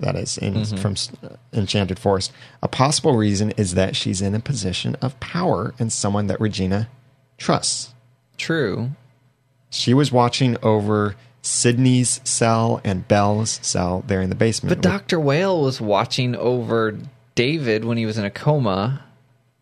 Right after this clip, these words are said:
Speaker 1: Yeah.
Speaker 2: And he was reporting to her, but he really didn't care once they were not cursed anymore.
Speaker 1: Yeah, that's true.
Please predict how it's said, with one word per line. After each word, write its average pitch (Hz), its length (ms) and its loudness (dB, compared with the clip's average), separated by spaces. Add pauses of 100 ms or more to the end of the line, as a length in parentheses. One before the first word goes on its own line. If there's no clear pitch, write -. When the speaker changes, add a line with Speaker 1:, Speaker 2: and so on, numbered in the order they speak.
(340)
Speaker 1:
Yeah. 104 500 2
Speaker 2:
And 127 200 2
he 156 220 -2
was 139 200 0
reporting 147 560 0
to 104 100 2
her, 101 340 0
but 110 360 0
he 110 480 -8 (580)
really 113 460 0
didn't 104 360 0
care 139 340 2
once 104 520 -2
they 107 120 2
were 98 140 -2
not 98 260 -2
cursed 131 320 0
anymore. 87 500 -4
Speaker 1:
Yeah, 123 240 8
that's 120 300 2
true. - 280 -4